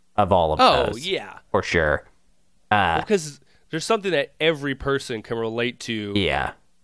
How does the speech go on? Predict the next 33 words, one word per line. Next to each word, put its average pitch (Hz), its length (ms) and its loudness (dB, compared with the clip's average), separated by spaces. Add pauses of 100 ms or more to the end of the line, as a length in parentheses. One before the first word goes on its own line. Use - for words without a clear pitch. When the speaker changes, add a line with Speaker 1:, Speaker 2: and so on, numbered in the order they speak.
Speaker 2:
about 117 320 -4
being 113 220 -8
in, 110 140 -12
you're 123 120 -8
like, - 140 -12
"Damn, 98 380 -10
that 107 160 -8
could 87 100 -16
be 90 120 -16
me. 107 200 -10
I'm 90 80 -12
glad 113 280 -10
these 101 180 -16
doctors 104 480 -14
are 113 80 -12
<laughs> - 20 -14
doing 156 280 -2
a - 40 -8
good - 240 -10
job." - 340 -8
Speaker 1:
Right. 92 300 4
There's 117 160 4
a 113 60 4
certain, 120 340 2
like, 95 260 0
built-in, 92 640 2 (340)
like, 98 200 2
level 90 580 4
of 101 260 0
tension 85 480 0
to 82 200 2
it. 73 240 0 (560)
Uh, 90 220 4